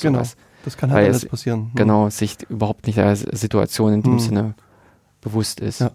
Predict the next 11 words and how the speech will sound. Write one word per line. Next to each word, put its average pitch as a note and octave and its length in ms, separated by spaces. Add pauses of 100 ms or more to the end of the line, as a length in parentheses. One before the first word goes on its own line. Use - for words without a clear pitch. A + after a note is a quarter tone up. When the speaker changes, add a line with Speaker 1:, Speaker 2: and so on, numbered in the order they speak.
Speaker 2:
Ja. G#2 280 (420)
Speaker 1:
Na, C#3 80
ich C3 120
habe C#3+ 100
ja C#3+ 80
auch, - 220
also C3+ 260
auch, - 180 (140)
äh, F2+ 400
so B2+ 240
Zensur-, C#3 600